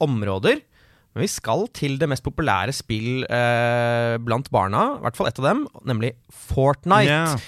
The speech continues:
Speaker 1: Fordi dette er rett og slett eksempler på steder man kan lande i Fortnite.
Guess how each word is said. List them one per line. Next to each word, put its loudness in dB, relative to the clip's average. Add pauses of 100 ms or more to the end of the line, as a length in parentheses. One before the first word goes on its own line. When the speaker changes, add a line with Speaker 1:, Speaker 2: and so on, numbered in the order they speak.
(180)
Speaker 1:
Fordi -2
dette 0
er 4
rett 0
og 0
slett -4
eksempler -2
på 0
steder 2
man 2
kan 0
lande 0 (120)
i -4 (200)
Fortnite. 0